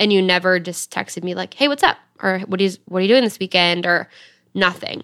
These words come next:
And I got home and I remember putting my phone in my room and then, like, going out to the living room and coming back to check it an hour later.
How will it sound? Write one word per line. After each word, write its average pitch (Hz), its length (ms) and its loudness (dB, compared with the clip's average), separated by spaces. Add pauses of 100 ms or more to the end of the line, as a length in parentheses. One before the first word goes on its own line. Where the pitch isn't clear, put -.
(140)
And 185 340 0
I 175 80 -2
got 175 160 2
home 175 460 0
and 185 100 -4
I 180 60 4
remember 175 300 -2
putting 180 240 -4
my 175 120 0
phone 175 240 -4
in 175 60 -4
my 170 80 -6
room 170 380 -2
and 185 100 -4
then, 160 80 -6
like, - 260 -8
going 180 240 -2
out - 120 -6
to - 80 -16
the 180 60 -8
living 180 280 -2
room 214 360 2 (420)
and 180 100 -14
coming 190 140 2
back 170 160 2
to - 60 -18
check 170 220 -6
it 180 40 -8
an 170 60 -8
hour 170 220 -4
later. 180 360 -2